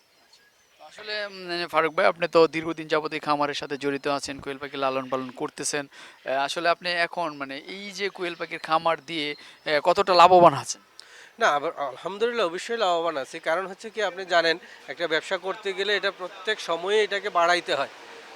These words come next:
Speaker 2: কারণ হচ্ছে এরকম না যে আমি একটা চার হাজার পাখি আছে, চার হাজার পাখি নিয়ে থাকলাম, বিষয়টা এরকম না। যখন চার হাজার হয়, তখন আবার চাহিদা বেড়ে যায়, এই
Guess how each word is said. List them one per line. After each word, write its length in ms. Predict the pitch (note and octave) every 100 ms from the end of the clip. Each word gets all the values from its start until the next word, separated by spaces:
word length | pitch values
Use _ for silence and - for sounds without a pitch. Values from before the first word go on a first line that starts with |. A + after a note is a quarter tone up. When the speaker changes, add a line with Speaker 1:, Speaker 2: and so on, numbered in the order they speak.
| -
Speaker 2:
কারণ 200 | - E3
হচ্ছে 340 | F3+ G3+ G#3 G3
এরকম 320 | G#3 G#3 G#3+
না 220 | G#3 F#3
যে 140 | E3 F3
আমি 220 | F3 F#3
একটা 300 | F#3+ F#3+ F#3+ - D#3 -
চার 140 | F#3
হাজার 220 | F3+ G3+ F#3+
পাখি 300 | F3+ F#3+ G#3+
আছে, 340 | G#3 A#3+ A3+ F3 - -
চার 120 | F#3+
হাজার 200 | F#3 F#3+ F#3
পাখি 260 | F#3 F#3+
নিয়ে 200 | G3 G3
থাকলাম, 380 | F3+ F3 F3 E3
বিষয়টা 300 | E3 F#3 F#3
এরকম 320 | F#3+ G3+ F#3+
না। 120 | D#3 B2 - -
যখন 260 | D3+ E3 G3+
চার 220 | G#3 F#3
হাজার 260 | F#3+ G3+ F#3+
হয়, 160 | G#3 A#3+ - -
তখন 220 | F#3 F3+
আবার 180 | F#3+ F3+
চাহিদা 360 | F#3 F#3+ F3+ F#3+
বেড়ে 220 | F3+ E3+
যায়, 180 | C3 A#2 - -
এই 120 | D#3